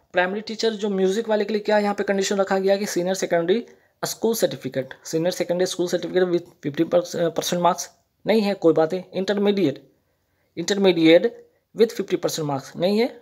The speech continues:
चलिए कोई बात नहीं। दूसरा और देखते हैं, it's, या तो इसके इक्विवेलेंट और, और bachelor degree in music या फिर इक्विवेलेंट फॉर्म में रिकॉग्नाइज्ड यूनिवर्सिटी। तो यहाँ पे जिनका अगर, अ, सीनियर सेकेंडरी फिफ्टी परसेंट मार्क्स है, ठीक है,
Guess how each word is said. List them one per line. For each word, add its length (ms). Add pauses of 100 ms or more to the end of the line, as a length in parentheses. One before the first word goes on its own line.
चलिए 220
कोई 180
बात 160
नहीं। 80
दूसरा 240
और 160
देखते 260
हैं, 100
it's, 240 (340)
या 120
तो 100
इसके 260
इक्विवेलेंट 540 (560)
और, 260
और 560 (220)
bachelor 440
degree 300
in 100
music 300 (360)
या 180
फिर 160
इक्विवेलेंट 480
फॉर्म 200
में 80
रिकॉग्नाइज्ड 600
यूनिवर्सिटी। 580 (1080)
तो 180 (120)
यहाँ 340
पे 80
जिनका 400
अगर, 220
अ, 1040
सीनियर 240
सेकेंडरी 380
फिफ्टी 240
परसेंट 300
मार्क्स 260
है, 160 (1080)
ठीक 160
है, 180